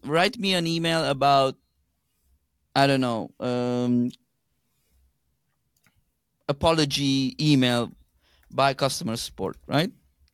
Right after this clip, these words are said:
So what A I would do now is that we'll just start to give you the output about, it will not ask you anything, right? It will just give you the output.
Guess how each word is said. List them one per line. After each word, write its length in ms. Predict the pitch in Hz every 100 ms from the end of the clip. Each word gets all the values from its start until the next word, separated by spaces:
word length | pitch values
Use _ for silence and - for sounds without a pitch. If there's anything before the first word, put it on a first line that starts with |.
| _ _ _ _ -
So 240 | 156 131 - - - _ -
what 240 | 139 160 175
A 140 | 220
I 160 | 226 220
would 220 | 185 143
do 400 | 214 190 151 214 _ _ -
now 380 | 156 156 143 143
is 160 | 151 151
that 220 | 160 147
we'll 160 | 160 151
just 260 | 143 151
start 440 | - - 160 165 -
to 380 | 151 143 143 127
give 300 | 139 156 151
you 140 | 151
the 420 | 131 135 135 131 -
output 540 | 139 139 - - - _ _ _ _ _
about, 360 | 120 123 123 -
it 140 | 139
will 120 | 160 170
not 200 | 190 190
ask 400 | 165 165 - -
you 120 | 185
anything, 520 | 123 135 127 127 101 - _ _ _
right? 280 | 113 135 135 - _ _ -
It 140 | 156
will 100 | 160
just 360 | 151 165 160 156
give 180 | 143 139
you 100 | 131
the 140 | 113
output. 340 | 92 - -